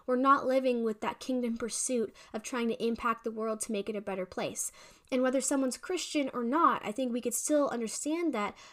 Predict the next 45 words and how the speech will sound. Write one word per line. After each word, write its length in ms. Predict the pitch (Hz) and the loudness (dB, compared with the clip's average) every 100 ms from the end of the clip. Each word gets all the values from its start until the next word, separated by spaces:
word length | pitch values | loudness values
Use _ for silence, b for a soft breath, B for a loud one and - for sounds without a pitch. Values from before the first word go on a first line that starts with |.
| B | B
there 160 | - 254 | 6 6
is 120 | 254 | 6
so 80 | 294 | 4
much 220 | 285 285 | 2 2
more 140 | 285 269 | 0 0
value 520 | 202 202 190 240 254 | 0 2 2 2 0
and 140 | 220 | -4
purpose 460 | - 220 208 247 - | -6 -6 -4 -4 -4
in 240 | 220 202 | -4 -4
life 340 | 185 202 285 262 | -2 -2 -2 -4
if 100 | 240 | -6
we're 80 | |
trying 360 | 226 - 220 220 | -6 -4 -2 0
to 60 | 208 | 0
make 260 | 196 196 | -2 -4
the 80 | 208 | -6
world 260 | 202 185 180 | -4 -6 -6
better. 400 | 131 196 294 359 b b b | -6 -2 -4 -4 b b b
As 140 | 226 214 | -8 -4
Christians, 420 | - 262 - 226 | 2 0 0 -2
I 80 | 208 | -2
believe 420 | 208 208 202 202 | -2 -2 -2 -2
that 180 | 196 190 | -4 -4
we're 60 | |
trying 200 | 202 226 | -6 -6
to 60 | 208 | -4
make 180 | 190 190 | -4 -6
the 80 | 202 - | -12 -8
world 320 | 208 202 190 | -2 -2 -2
better, 340 | 185 190 220 247 B B | -4 -4 -4 -6 B B
to 80 | 233 | 0
bring 240 | 247 233 | 2 2
more 140 | 220 196 | 2 0
light 320 | 202 208 269 - | 0 -2 -2 -4
to 140 | 247 | -4
a 40 | 214 | -4
fallen 360 | - 202 196 | -2 -2 -2
world 340 | 190 190 220 285 | -2 -2 -2 -2
and 80 | 226 | -4
to 120 | 208 | -6
expand 420 | 208 - - 196 214 | -6 -6 -4 -4 -4
the 40 | |
glory 300 | 214 208 208 | -4 -4 -4
of 100 | 196 | -4
God. 360 | 190 175 233 | -2 0 0